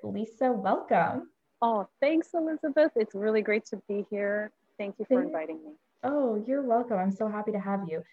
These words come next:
Speaker 1: Do you want to start by just introducing yourself and letting everybody know kind of who you are and what you do?
Speaker 2: Absolutely, sure. And like many women out there in your audience, I'm sure, I wear many hats,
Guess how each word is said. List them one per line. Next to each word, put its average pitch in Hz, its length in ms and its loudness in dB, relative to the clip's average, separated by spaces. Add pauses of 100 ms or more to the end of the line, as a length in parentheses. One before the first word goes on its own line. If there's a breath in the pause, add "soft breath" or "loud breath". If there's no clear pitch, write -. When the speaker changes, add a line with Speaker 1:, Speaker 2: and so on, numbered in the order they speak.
(400 soft breath)
Speaker 1:
Do 254 60 -2
you 269 60 4
want 330 160 4
to 831 220 -2
start 170 260 6
by 202 100 6
just 208 300 -2 (480)
introducing 202 680 0
yourself 254 400 -2
and 233 100 2
letting 202 260 2
everybody 208 440 2
know 190 200 2 (120)
kind 226 160 0
of 226 60 -4 (200)
who 220 140 0
you 208 220 0
are 175 400 2
and 175 580 0 (320)
what - 180 -2
you 185 80 -4
do? 104 300 -2 (720)
Speaker 2:
Absolutely, 175 640 -6 (180)
sure. 170 480 2
And 180 260 -2 (460 soft breath)
like 214 180 4
many 208 500 2 (300)
women 190 560 0
out 185 240 -2
there 180 180 2
in 175 100 0
your 170 200 -2
audience, 185 480 -2
I'm 175 100 -6
sure, 170 520 -2 (100)
I 180 60 -2
wear 214 300 6
many 202 280 0
hats, 175 460 -4